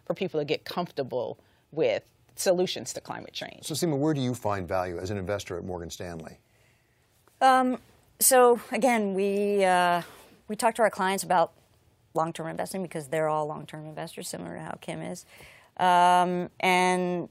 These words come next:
Speaker 3: you know, from that standpoint, we try to invest through a lot of the ups and downs of the market. So, again, we focus on global companies, global franchises that, uh, you know, build value over time, compound over time,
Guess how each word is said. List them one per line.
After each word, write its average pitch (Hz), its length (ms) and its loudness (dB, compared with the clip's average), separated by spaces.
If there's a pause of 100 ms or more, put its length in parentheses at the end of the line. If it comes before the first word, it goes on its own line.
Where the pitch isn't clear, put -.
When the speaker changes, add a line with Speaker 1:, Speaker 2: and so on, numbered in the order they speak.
(160)
Speaker 3:
you 180 80 -4
know, 175 340 0
from 180 160 -4
that 180 380 2
standpoint, 175 560 -2
we 165 140 -6
try 165 380 2
to 180 120 -8
invest 156 540 -6
through 156 640 -8
a 156 60 -8
lot 151 260 -4
of 156 60 -6
the 156 140 -6
ups 151 180 -10
and 156 140 -12
downs - 300 -10
of 156 60 -14
the - 60 -14
market. - 380 -12
So, - 160 -8
again, 156 240 -8
we 151 100 -10
focus - 340 -10
on 170 200 -8
global 165 340 -4
companies, 160 420 -12
global 165 300 -4
franchises 160 800 -10 (500)
that, 160 440 0
uh, 160 440 0
you 175 120 -8
know, 170 120 0
build 170 400 -2
value 170 360 2
over 170 220 -2
time, 180 340 -4
compound 175 920 -6
over 165 320 -4
time, 160 540 -10